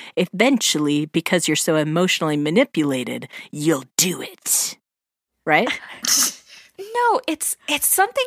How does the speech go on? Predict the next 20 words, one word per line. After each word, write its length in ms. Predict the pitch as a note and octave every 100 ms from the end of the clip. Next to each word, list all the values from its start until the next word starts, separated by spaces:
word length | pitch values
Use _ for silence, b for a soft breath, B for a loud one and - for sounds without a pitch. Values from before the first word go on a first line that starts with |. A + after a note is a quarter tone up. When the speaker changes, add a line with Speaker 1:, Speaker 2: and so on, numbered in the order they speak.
| A#4+
Speaker 2:
about, 380 | D#4+ C#4 C4
like, 220 | A#3+ A3+ -
a 80 | G#3+
movie 420 | G#3 A#3+ A3+ A3
or 200 | F#3+ G3
a 80 | F#3+
show 320 | - G#3 G3
or 160 | D#3 F#3
a 80 |
book, 320 | F3 G3+ - G#3+
like, 240 | F3 -
you 100 | A3+
know, 200 | G3+ E3
'cause 140 | - -
they're 180 | G3
setting 520 | F3+ - - A3+ G#3 F#3+
you 200 | F#3 F#3
up 280 | E3+ -
for 120 | - D3
that. 180 | D2+